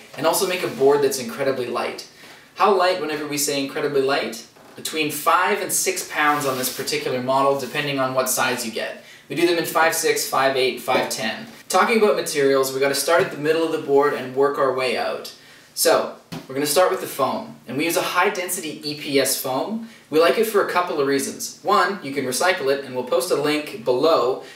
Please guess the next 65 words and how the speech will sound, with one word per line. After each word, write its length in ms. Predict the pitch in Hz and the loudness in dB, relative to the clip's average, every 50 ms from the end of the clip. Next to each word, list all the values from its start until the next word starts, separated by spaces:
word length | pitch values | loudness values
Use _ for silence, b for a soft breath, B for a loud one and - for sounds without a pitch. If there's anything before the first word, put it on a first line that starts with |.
| B B - | B B 0
where 120 | 135 139 | 0 0
you 80 | 135 127 | 0 0
can 120 | 135 131 | -2 -2
see 200 | 131 - - 165 | -2 0 0 0
a 120 | 147 - | 0 0
company 360 | - 147 139 139 135 127 127 123 | -2 -4 -2 -2 -2 -4 -4 -4
who 120 | 139 147 | -4 -2
we 120 | 151 170 | 0 2
actually 280 | 185 196 196 - 208 185 | 2 2 2 0 0 0
get 100 | 165 147 | 0 0
some 160 | - 170 165 | 0 -2 -2
of 100 | 156 143 | 0 0
our 100 | 139 123 | 0 2
blanks 340 | 117 143 160 135 131 123 - | 2 0 -2 -2 -2 -4 -6
from 380 | - 131 127 127 123 127 - - | -6 -6 -6 -6 -8 -10 -6 -2
that 260 | - 135 - - - - | 0 0 0 -2 -2 -4
have 140 | 151 156 | -2 0
a 80 | 156 143 | 0 0
recycling 540 | 127 123 - - 196 - - - 190 190 190 | 0 0 0 0 0 -2 -2 -4 -6 -6 -2
program 400 | 196 208 190 185 190 190 190 196 | 0 0 0 0 0 -4 -4 -4
for 220 | - 208 202 202 | -2 0 2 2
it. 200 | 208 - - B B B B B B B - | 2 0 -2 B B B B B B B -16
You 60 | 127 | -12
can 80 | 127 | -6
turn 180 | - 170 170 170 | -2 -2 0 2
your 140 | 165 156 151 | 2 4 4
old 320 | 151 147 147 - - - | 4 4 2 -2 -4 -2
laptop 580 | 185 175 156 156 156 - 165 165 151 - - - | 2 2 2 2 0 0 2 2 2 0 0 -4
case 360 | 170 165 160 160 - - - | -4 -4 -2 -2 -4 -4 -4
and 220 | 123 113 113 113 | -4 -2 -2 -2
your 160 | 113 113 110 110 - - 131 | -2 -2 -4 -8 -10 -6 0
whatever, 680 | 131 143 151 151 151 151 156 156 151 147 143 - - - - _ - | 2 2 4 4 2 4 4 2 2 0 -2 -6 -10 -18 -20 _ -12
you 80 | 143 147 | -8 -4
know, 160 | 143 139 127 | -4 -4 -2
junk 300 | 123 147 156 151 151 160 | -2 -2 -2 -2 -2 -4
you 60 | 143 | -2
bought 200 | 139 143 - 135 | 0 0 0 0
from 160 | - 135 131 | -2 -4 -6
Costco 500 | 123 - 139 - - - - 160 147 143 | -4 -2 0 0 0 2 2 4 6 6
that 60 | 139 | 6
has 140 | 147 143 139 | 4 2 2
all 60 | 135 | 0
the 60 | 127 127 | 0 -2
foam 440 | - - - 156 156 151 143 143 | -2 -2 0 0 0 0 -2 -4
packing 400 | 147 - - - - 165 160 160 | -4 -2 -2 -2 -2 -2 -2 -2
in 100 | 160 160 | -2 -2
it. 240 | 170 180 185 - B B B B B B B B B B B - | -2 -2 -4 -4 B B B B B B B B B B B -8
You 100 | 143 190 | -6 -4
can 80 | 185 | -2
send 180 | 180 208 196 196 | 0 2 2 2
that 80 | 190 190 | 2 0
to 80 | 196 | 0
Marco 280 | 175 175 170 170 180 160 | 0 0 0 0 0 -2
Foam, 420 | - - 156 151 156 151 151 151 | 0 0 0 0 0 -2 -6 -6
get 120 | - 151 151 | -4 -2 -2
them 100 | 156 156 | -2 -2
to 140 | - - 147 | -4 -4 -2
recycle 480 | 143 135 - 147 143 139 139 147 143 139 | -2 -2 -2 -2 -2 -2 0 0 0 0
it, 120 | 135 - | 0 -2
turn 160 | - - 147 143 | -6 -6 -4 -4
it 40 | |
into 140 | 139 139 135 | -2 0 0
a 40 | 131 | 0
surfboard 460 | - - 143 127 - - 135 135 131 | 0 0 0 0 0 -2 -2 -2 -2
blank. 360 | - 147 139 135 127 - B | -2 -2 -2 -2 -4 -6 B